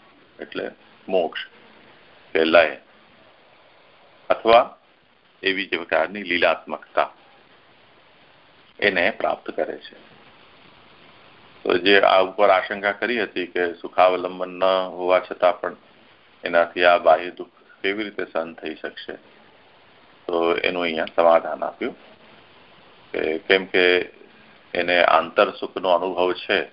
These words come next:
એ કારણે એને એવું કોઈ અવલંબન નહીં હોય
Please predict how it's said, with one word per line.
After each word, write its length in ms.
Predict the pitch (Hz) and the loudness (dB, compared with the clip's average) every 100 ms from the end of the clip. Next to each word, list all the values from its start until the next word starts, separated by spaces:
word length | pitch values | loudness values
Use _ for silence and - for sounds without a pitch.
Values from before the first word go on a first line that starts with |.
| - - - - - - - - | -18 -20 -20 -20 -20 -20 -20 -4
એ 100 | 95 | -2
કારણે 480 | - 87 80 85 110 - _ _ _ _ _ _ - | 4 4 4 -2 -6 -10 _ _ _ _ _ _ -12
એને 140 | 87 | -6
એવું 260 | 85 90 92 | -4 -4 -2
કોઈ 160 | 95 | 0
અવલંબન 600 | 90 82 85 87 92 92 | 4 4 4 -2 -4 -6
નહીં 380 | 90 85 104 110 | -4 -4 -2 -2
હોય 200 | 92 87 | -2 -2